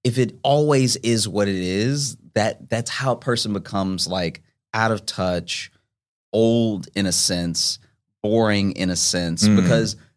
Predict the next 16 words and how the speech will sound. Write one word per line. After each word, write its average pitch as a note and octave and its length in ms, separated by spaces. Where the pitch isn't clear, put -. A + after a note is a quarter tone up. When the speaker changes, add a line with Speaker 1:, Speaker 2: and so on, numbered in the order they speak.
Speaker 1:
because A2+ 380
not B2 320
everything A#2+ 460
should - 600
be A#2+ 480
the A2 80
way G#2+ 320
that G2 240
it F#2 100
is, G2 500
you A2+ 100
Speaker 2:
Mm-hmm, G#2 80
Speaker 1:
know? A2+ 260
It's G#2+ 180
Speaker 2:
mm-hmm. B2+ 40
Speaker 1:
like, - 120